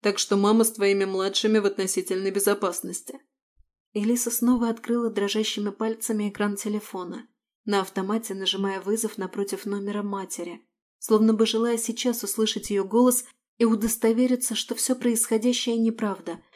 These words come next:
что это либо злая шутка, либо... В этот момент Тарик с силой выхватил ее телефон, быстро открыл окно и вышвырнул его наружу.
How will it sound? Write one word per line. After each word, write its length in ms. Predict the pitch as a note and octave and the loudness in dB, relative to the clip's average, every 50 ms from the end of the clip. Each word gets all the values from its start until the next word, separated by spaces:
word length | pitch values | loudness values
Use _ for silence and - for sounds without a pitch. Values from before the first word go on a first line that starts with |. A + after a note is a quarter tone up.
| - - | -20 -12
что 200 | - - - B3+ | -10 -4 0 2
это 200 | B3+ B3+ B3+ B3+ | 2 4 6 6
либо 300 | B3 B3 C4 A#3 A3 A#3+ | 6 6 6 4 4 2
злая 320 | A#3+ A#3+ A#3 A#3+ B3 B3 A#3 | 2 4 2 4 4 4 2
шутка, 400 | - - C4+ C4 B3+ - - - | 0 0 -2 -2 -2 0 0 2
либо... 380 | A3 A3+ A3+ G#3 A3 A3 A3 - _ _ _ _ _ _ _ _ - | 2 4 4 4 2 2 2 -8 _ _ _ _ _ _ _ _ -8
В 120 | G3 G#3+ | -2 -2
этот 260 | A3+ A3+ A#3+ A3+ A3+ | 0 2 0 0 0
момент 480 | G#3+ G#3+ G#3+ A3+ C4 C#4 C4+ C4 - - | 0 2 4 4 6 4 4 2 2 2
Тарик 300 | B3+ C4+ C#4 C#4 B3+ - | 2 4 4 2 0 -2
с 140 | - - - | -4 -2 0
силой 280 | - C#4 C#4+ C#4 C4+ | 2 2 2 2 2
выхватил 520 | B3+ C4 B3+ - - A#3+ B3 B3 C4 B3+ B3 | 2 0 0 2 2 0 2 2 2 4 4
ее 220 | A#3+ A#3 A#3+ A#3+ | 4 4 2 0
телефон, 540 | A#3+ - G#3+ G#3 G3+ - - B3+ C#4 C4 C4+ - - _ _ - | 0 0 0 0 0 2 4 2 2 2 0 -4 -20 _ _ 0
быстро 400 | A#3+ B3 C4+ B3+ C4 - A3 A3 | 4 6 6 6 4 2 2 2
открыл 360 | G#3+ G#3+ - - A3+ A3+ A3 | 0 0 0 0 2 2 2
окно 320 | A3 A3 - A#3 B3 C#4 C4 C4+ - | 2 0 2 2 2 2 2 0 -2
и 100 | - B3 | -2 0
вышвырнул 580 | A#3 A3+ C4 B3+ - A#3+ B3+ B3 A#3+ A#3+ A#3 A#3 | 0 2 0 0 2 0 0 2 2 0 0 -2
его 220 | A3 A3 A3+ A3+ | -4 -4 -4 -2
наружу. 600 | A3+ A3 A3+ A3 G3+ F#3+ F#3+ - - F3 - - | 0 0 -2 -2 -4 -8 -10 -10 -10 -12 -12 -16